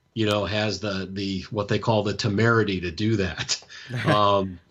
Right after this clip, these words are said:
Speaker 1: you know, or are, are they gonna go the Detroit route where they do sort of a slow slide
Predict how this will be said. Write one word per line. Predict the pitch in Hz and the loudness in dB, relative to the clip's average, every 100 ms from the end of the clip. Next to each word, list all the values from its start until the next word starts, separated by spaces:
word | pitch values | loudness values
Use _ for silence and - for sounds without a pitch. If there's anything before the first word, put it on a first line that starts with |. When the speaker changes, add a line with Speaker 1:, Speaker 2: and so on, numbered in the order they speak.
| _ _ _ | _ _ _
Speaker 1:
you | 117 | 2
know, | 113 110 | 4 4
or | 117 | 4
are, | 123 131 | 6 4
are | 104 131 | 2 0
they | 135 | 2
gonna | 127 123 113 | 2 0 -2
go | 120 117 | -4 -4
the | 110 98 | -6 -8
Detroit | 95 - 143 135 | -10 -6 -2 -2
route | 110 104 104 90 | -4 -6 -6 -8
where | 104 | -10
they | 104 95 | -8 -6
do | 113 107 | -4 -4
sort | - 123 | 0 0
of | 110 | 0
a | 104 | -2
slow | - 117 113 | -2 -2 0
slide | 110 - 110 107 104 98 | 0 -2 0 0 0 -2